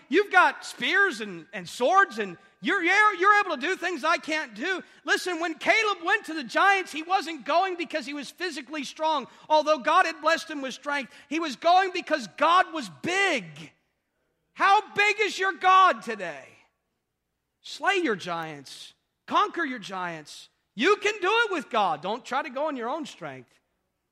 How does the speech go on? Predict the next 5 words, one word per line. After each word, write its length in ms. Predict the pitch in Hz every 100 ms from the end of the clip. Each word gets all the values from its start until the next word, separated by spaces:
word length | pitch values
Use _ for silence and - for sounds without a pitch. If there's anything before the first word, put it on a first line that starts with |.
| _ _ _ _ _ _ _ _ 143
You're 140 | 170
gonna 160 | 247 247
get 160 | 254
chased 340 | - 262 277 262
away. 480 | 247 302 277 135